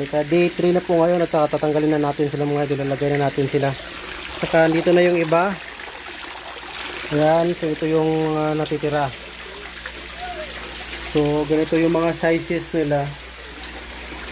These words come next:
Ayan, ganyan ang mga size.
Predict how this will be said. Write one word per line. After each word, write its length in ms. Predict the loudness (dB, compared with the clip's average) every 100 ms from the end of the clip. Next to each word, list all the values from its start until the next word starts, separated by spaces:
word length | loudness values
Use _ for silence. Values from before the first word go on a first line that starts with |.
| -10 -10 -10 -8 -8 -8 -8 -8 -8 -8 -8 -6 -2
Ayan, 480 | 2 2 2 2 2 2
ganyan 240 | 2 2
ang 140 | 2 2
mga 140 | 0
size. 720 | -2 -6 -4 -6 -6 -6 -6